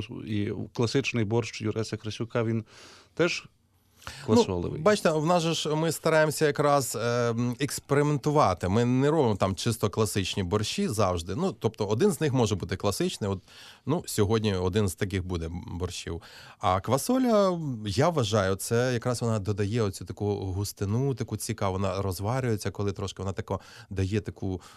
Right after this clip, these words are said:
Speaker 2: ну, цікавинку таку в борщі. Я за, я за квасолю. Хоча я знаю, є люди, які, ну, не люблять цю квасолю, так само, як, о, хтось там не любить ще якісь там інгредієнти, там, заж-, засмажку цю, наприклад, хтось вважає, що це не еко,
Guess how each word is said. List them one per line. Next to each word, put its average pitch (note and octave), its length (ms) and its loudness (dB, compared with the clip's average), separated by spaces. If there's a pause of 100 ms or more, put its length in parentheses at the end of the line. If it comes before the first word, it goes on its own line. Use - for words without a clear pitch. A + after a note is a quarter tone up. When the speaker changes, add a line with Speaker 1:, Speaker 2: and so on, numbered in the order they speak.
(140)
Speaker 2:
ну, A#2 260 -2
цікавинку G#2+ 640 0
таку F2 240 -6
в E2+ 60 -2
борщі. F2 500 -4
Я C3 220 2
за, G#2+ 380 0
я A2 160 2
за G#2+ 160 2
квасолю. - 360 -6
Хоча F3+ 320 2
я D3+ 160 2
знаю, B2 300 0 (120)
є G#2 180 -2
люди, B2+ 200 0
які, G2+ 200 -4 (200)
ну, A#2+ 180 -6 (100)
не G#2+ 160 0
люблять F2+ 300 -2
цю - 100 -6
квасолю, D3 500 -2
так G2 160 -8
само, A2 280 0
як, F2+ 220 -6 (420)
о, E2+ 240 -6
хтось - 260 -6
там E2+ 340 -4
не F2+ 100 -2
любить F2+ 240 -4
ще - 120 -6
якісь E2+ 220 -6
там E2 180 -8
інгредієнти, F2 600 -6
там, E2+ 540 -10
заж-, F#2+ 300 0
засмажку F#2+ 720 -2
цю, F2+ 140 -10
наприклад, E2+ 420 -8
хтось - 320 -10 (240)
вважає, F#2 260 0
що F#2 120 -4
це F2+ 160 -4
не G#2 280 4 (300)
еко, F2 440 0